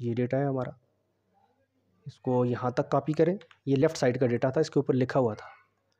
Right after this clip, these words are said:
हमने वो लेफ़्ट वाला ऊपर से पोर्शन नहीं उठाया और बाकी सारी चीज़ें हमने उठा ली हैं दोस्तों, और यहाँ पे रख के इसको पेस्ट कर देते हैं। अब राइट साइड का डेटा भी यहाँ से हम उठा लेते हैं दोस्तों। ये लेफ़्ट का डेटा हमने जो अला-, अ, अभी सिलेक्टेड है, इसको उठाया था।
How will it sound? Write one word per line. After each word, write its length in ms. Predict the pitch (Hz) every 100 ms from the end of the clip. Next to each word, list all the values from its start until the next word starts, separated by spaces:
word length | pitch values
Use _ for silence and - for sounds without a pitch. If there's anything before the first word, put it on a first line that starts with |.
| _ _
हमने 220 | - 131 139
वो 260 | 135 143
लेफ़्ट 280 | 135 147 151
वाला 240 | 147 143 139
ऊपर 220 | 139 131
से 160 | 131 139
पोर्शन 320 | 131 131 135
नहीं 160 | 131 180
उठाया 260 | 143 131 131
और 160 | 135
बाकी 260 | 117 113 135
सारी 360 | - 127 123
चीज़ें 260 | 123 123 117
हमने 140 | 117 113
उठा 260 | 107 117
ली 120 | 113
हैं 80 | 135
दोस्तों, 300 | 139 139 - - _ _ _ -
और 120 | 120
यहाँ 280 | 110 - 123
पे 120 | 127
रख 100 | 113
के 120 | -
इसको 180 | - -
पेस्ट 240 | - -
कर 120 | - 107
देते 260 | 135 131
हैं। 160 | 143 170 _ _ _ _ _ _ _ _
अब 140 | 139 135
राइट 200 | 135 151
साइड 200 | 175 180
का 60 |
डेटा 220 | 180 160 165
भी 160 | 165
यहाँ 200 | 151 139
से 100 | 135
हम 120 | 147
उठा 220 | 143 135 123
लेते 240 | 131 131
हैं 120 | 131 135
दोस्तों। 300 | 123 - - _ _ _ _ -
ये 80 | 131
लेफ़्ट 180 | 123 -
का 100 | 131
डेटा 240 | 123 127
हमने 200 | 120 123
जो 100 | 117
अला-, 160 | 113 107
अ, 440 | 123 120 117 113
अभी 180 | 113 117 117 - - - -
सिलेक्टेड 420 | - 123 - 139
है, 120 | 139
इसको 240 | - - 135
उठाया 240 | 131 131
था। 140 | -